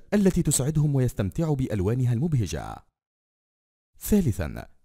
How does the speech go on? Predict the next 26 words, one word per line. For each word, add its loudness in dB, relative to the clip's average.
معلومات 2
غير 0
كافية -2
للفهم. -6
بالطبع 0
هذه 0
واحدة -2
من 0
الأسباب -4
التي -2
كانت -4
تجعلك -2
تكره -2
المذاكرة، -4
فأحيانا 0
تجد -2
بعض -2
المعلومات -2
في -4
الكتب -4
المدرسية -2
بعيدة 0
كل 0
البعد 0
عن -2
الحقائق -4